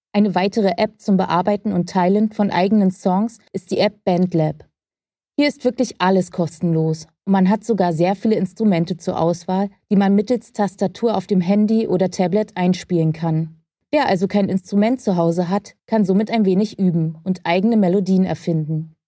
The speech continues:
Man kann auch eine Gitarre oder ein Mikro via Plugin anschließen und aufnehmen. Damit es nicht nur bei einer Melodie bleibt, stehen den Nutzern eine große Auswahl an Loops und Beats zur Verfügung.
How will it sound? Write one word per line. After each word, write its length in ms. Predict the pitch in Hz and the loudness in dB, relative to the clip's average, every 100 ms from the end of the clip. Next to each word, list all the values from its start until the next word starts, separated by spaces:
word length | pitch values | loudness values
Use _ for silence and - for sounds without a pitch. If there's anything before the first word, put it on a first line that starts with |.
| _ _ - | _ _ -2
Man 120 | 214 | -2
kann 200 | 208 240 | 0 -2
auch 120 | 247 | -2
eine 180 | 226 220 | 0 0
Gitarre 640 | 202 196 202 226 214 208 226 - | 0 -2 -2 -2 0 0 -4 -4
oder 220 | 190 202 | -2 0
ein 160 | 190 | 2
Mikro 380 | 208 233 233 226 | 2 0 -2 2
via 200 | 190 220 | 2 0
Plugin 520 | 220 196 185 - 247 - | -2 -4 -4 -4 -4 -2
anschließen 640 | 190 190 - 208 220 240 | -2 -2 0 -2 0 -2
und 180 | 233 - | -4 -2
aufnehmen. 680 | 170 170 165 160 165 - _ _ _ _ _ | -2 -2 -2 -2 -4 -8 _ _ _ _ _
Damit 260 | 214 226 240 | 0 2 0
es 160 | 254 | 0
nicht 180 | 254 240 | -2 0
nur 120 | 240 | 0
bei 120 | 202 - | 0 0
einer 240 | 196 226 | 0 2
Melodie 400 | 220 202 175 185 | 2 2 0 0
bleibt, 540 | 165 170 185 - - - | 0 0 0 -4 -14 -18
stehen 320 | - 208 202 | -4 0 2
den 140 | 196 | 4
Nutzern 400 | 202 220 247 233 | 2 0 -2 -2
eine 180 | 185 185 | 0 0
große 400 | 180 220 247 - | 0 -2 -2 -4
Auswahl 440 | 190 202 - 220 | -2 -2 -2 -2
an 180 | 202 190 | 2 2
Loops 320 | 196 214 - | 0 -2 -12
und 200 | - 233 | -6 -4
Beats 360 | 226 196 - - | 0 -2 -2 -6
zur 140 | 196 | -4
Verfügung. 760 | 175 175 175 170 156 156 170 | -2 -4 -2 -2 0 -2 -4